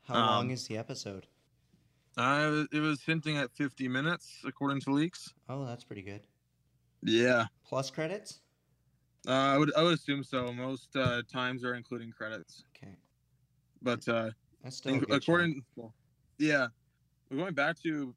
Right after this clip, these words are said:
Speaker 2: Anakin's potential role. Like, they're, I'm gonna take a wild guess that they're gonna kind of do the same thing that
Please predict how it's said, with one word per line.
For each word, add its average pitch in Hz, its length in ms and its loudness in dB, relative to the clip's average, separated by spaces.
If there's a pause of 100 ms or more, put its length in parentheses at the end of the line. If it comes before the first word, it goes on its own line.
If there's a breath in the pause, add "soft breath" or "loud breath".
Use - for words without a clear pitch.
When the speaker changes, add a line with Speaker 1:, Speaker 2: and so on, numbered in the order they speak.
Speaker 2:
Anakin's 131 320 -8
potential 123 460 -4
role. 120 360 -4
Like, 117 300 -6
they're, 127 360 2 (360)
I'm 147 140 -2
gonna 156 260 2 (240)
take 147 160 0
a 127 60 -2
wild 127 440 0
guess 123 300 2
that 123 140 -4
they're 123 100 0
gonna 123 240 -2 (100)
kind 127 160 0
of 123 220 -2
do 123 200 2
the 120 80 -2
same 123 360 -4
thing 123 360 0
that 113 280 0